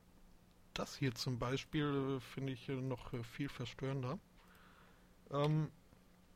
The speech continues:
ja, äh, es, ähm,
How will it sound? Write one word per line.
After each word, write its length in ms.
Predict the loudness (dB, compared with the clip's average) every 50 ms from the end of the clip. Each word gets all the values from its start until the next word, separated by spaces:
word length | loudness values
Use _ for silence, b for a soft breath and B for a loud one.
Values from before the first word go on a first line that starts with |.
| -20 -20 -20 -20 b b b b b b b b
ja, 300 | 4 6 6 8 6 4 0 -8 -20 -20 -20 -20 -16 -6 0
äh, 60 | 4
es, 720 | 8 8 10 10 10 8 8 6 4 0 0 -2 0 2 6
ähm, 480 | 10 12 12 12 12 12 10 6 4